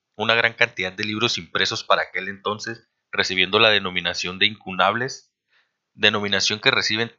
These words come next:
todos los libros impresos antes del primero de enero de mil quinientos uno.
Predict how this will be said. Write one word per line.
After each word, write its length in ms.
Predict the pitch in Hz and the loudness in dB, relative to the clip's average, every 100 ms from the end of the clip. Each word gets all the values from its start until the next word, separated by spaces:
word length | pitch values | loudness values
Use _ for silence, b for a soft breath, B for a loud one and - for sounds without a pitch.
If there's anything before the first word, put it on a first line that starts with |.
| _ | _
todos 180 | - 123 | 4 6
los 140 | 123 | 4
libros 320 | 101 101 113 - | 2 0 0 -4
impresos 580 | 85 - 117 139 - - | -2 0 0 0 -4 -2
antes 340 | 107 98 110 | -2 -2 -4
del 100 | 107 104 - | -4 -4 -6
primero 420 | 85 95 113 113 | -4 2 2 2
de 80 | 92 | -2
enero 420 | 98 127 139 - | -6 -6 -6 -10
de 140 | - 90 | -6 -6
mil 300 | 87 85 - | -6 -14 -12
quinientos 720 | 98 92 90 - 101 - - | -8 -8 -10 -12 -10 -10 -12
uno. 340 | 82 73 69 | -20 -18 -16